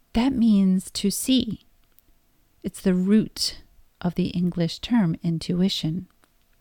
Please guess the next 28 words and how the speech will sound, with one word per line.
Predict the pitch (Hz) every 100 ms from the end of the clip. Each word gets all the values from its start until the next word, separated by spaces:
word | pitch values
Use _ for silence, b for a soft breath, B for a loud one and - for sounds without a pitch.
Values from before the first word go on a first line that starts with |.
| _ _ _ _ _ _ _ _ - -
It's | -
the | - 202
ability | 180 185 185 185
to | 175 -
perceive | 175 - 185 180
solutions | - 175 160 185 214 - 165 160 -
to | 160
problems | - 165 160 170 170 196 220 - - B B B B
and | 311
decisions | 202 208 269 277 247 196 180 -
without | 180 170 165 -
proof. | - 170 190 - - _ _ _ _ b b _ _
It's | - -
calm | - - 180 170 175 190 196 - _ _ _ _
and | 185 175
it's | 165
clear. | - - 175 165 165 160 - _
It's | - -
just | - 170
a | -
calm, | - - 170 170 175 170 - _
clear | - 165
sense | 160 - 156 151
of | 165
knowing. | 160 156 156 180 _ _ _ _ b b b b b b b b b _
According | - - 277 294 311
to |
scientists, | - 170 175 175 - 185 156 - - -